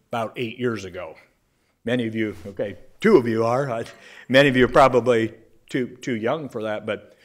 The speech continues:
okay, Iowa had the same system, uh, that we did.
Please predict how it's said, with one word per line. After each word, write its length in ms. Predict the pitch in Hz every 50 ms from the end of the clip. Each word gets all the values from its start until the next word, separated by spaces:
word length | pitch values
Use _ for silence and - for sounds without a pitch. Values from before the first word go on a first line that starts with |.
| _ _ _ -
okay, 180 | - 127 110 -
Iowa 340 | 117 131 170 220 240 208
had 220 | 151 143 147 147 139
the 80 | 135
same 300 | 127 - 151 139 139 135
system, 580 | - - 143 139 - - - 143 139 143 120 - - -
uh, 220 | 127 120 113 113
that 240 | 113 113 123 120 110
we 140 | 120 139 160
did. 240 | - - 80 73